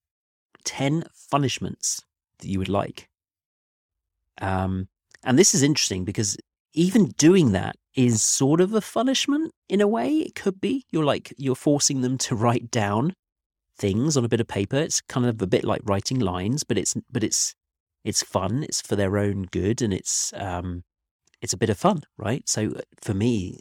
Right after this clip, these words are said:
I would class that as a punishment. Um, and then y-, you get her to, you know, every time she makes, uh, does something that warrants a punishment,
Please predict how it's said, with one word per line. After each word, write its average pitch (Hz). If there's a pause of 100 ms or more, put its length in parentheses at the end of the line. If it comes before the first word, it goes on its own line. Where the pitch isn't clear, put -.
I 117
would 104
class -
that -
as 107
a 131 (160)
punishment. - (640)
Um, 120 (460)
and 143
then 160 (1040)
y-, 98
you 156
get 143
her 156
to, 147 (220)
you 143
know, 139
every 151
time 151
she 127 (920)
makes, -
uh, 101 (120)
does 135
something 113
that 107
warrants 120 (140)
a 92
punishment, -